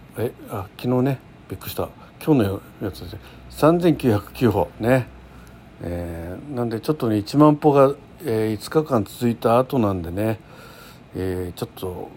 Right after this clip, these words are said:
今日、夜勤明け帰ったら頑張ってまた歩かないかんなとは思ってますけどね。ちょっとプール、水泳する、もできればしたいなと思ってるんですけど、ちょっとまた今日ね、帰って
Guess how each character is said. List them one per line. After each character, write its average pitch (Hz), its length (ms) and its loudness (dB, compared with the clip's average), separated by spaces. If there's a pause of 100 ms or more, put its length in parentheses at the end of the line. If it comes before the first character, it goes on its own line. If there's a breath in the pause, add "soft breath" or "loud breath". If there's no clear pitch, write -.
(680)
今 104 300 0 (1040)
日、 330 60 -8
夜 120 140 0
勤 120 300 -2
明 120 80 -2
け 110 80 -10
帰 120 120 0
っ 117 40 -2
た 127 120 0
ら 117 80 2
頑 110 180 0
張 117 80 2
っ 117 40 0
て - 80 -8
ま 107 100 -2
た 107 120 2
歩 113 100 0
か 127 120 2
な 110 280 2
い 123 220 -8
か 117 140 -2
ん 123 80 0
な 120 200 4
と 98 100 -2
は 101 60 0
思 110 160 0
っ 117 40 -2
て 110 100 -6
ま 104 100 -2
す - 80 -14
け - 60 -8
ど 92 80 -4
ね。 101 300 -4
ち - 60 -18
ょ - 20 -14
っ - 20 -14
と 117 80 -6
プ - 180 0
ー 202 240 4
ル、 - 40 -2 (800 loud breath)
水 170 300 -2
泳 175 80 4
す 165 140 -6
る、 160 60 2 (800)
も 131 360 -2
で 123 100 0
き 143 80 -2
れ 156 60 2
ば 127 100 2
し - 80 -2
た 117 100 0
い - 20 0
な 113 100 2
と 107 100 -6
思 101 100 -4
っ - 20 -12
て - 100 -10
る 101 60 -4
ん 98 40 -6
で 90 60 -10
す - 100 -16
け - 100 -10
ど、 95 280 -6
ち - 100 -16
ょ - 20 -14
っ - 20 -20
と 139 100 -6
ま 107 160 0
た 87 140 -8
今 131 340 0
日 104 80 -2
ね、 98 80 -6
帰 - 120 -2
っ 139 80 0
て 110 320 -6